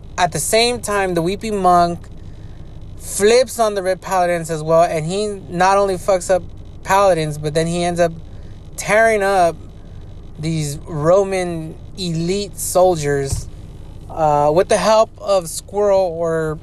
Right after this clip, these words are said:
Percival, as you come to find out. Arthur and the Red Spear make an alliance, and they beat,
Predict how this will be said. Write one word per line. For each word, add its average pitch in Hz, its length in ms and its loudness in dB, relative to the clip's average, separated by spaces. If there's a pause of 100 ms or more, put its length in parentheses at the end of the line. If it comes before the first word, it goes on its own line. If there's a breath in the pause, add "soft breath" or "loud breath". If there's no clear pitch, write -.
(120)
Percival, 180 400 0
as 156 80 -2
you 151 60 -6
come 160 180 -4
to 156 60 -4
find 151 240 -2
out. 147 260 -2 (1600 loud breath)
Arthur 233 640 4
and 208 220 -2
the 190 80 0
Red 185 300 2
Spear 220 520 0
make 208 220 -2
an 190 80 0
alliance, 185 480 0
and 170 180 -6
they 180 120 0
beat, 185 520 -6